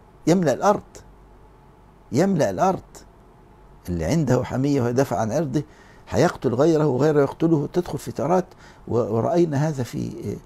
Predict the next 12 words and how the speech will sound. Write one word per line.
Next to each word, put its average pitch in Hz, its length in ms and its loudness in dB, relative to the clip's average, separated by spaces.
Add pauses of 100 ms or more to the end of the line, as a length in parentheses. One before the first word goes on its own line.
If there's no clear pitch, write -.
(220)
وخاصة - 380 -2
في 101 100 -6
بلاد 117 260 0
العرب 120 360 4 (360)
مع 98 180 4
الغيرة 123 360 4
الشديدة، 147 580 0 (380)
آه، 107 180 -2
هذا 120 260 -2
الأمر 151 380 -4
شديد 123 420 -6
جدًا. 180 360 -4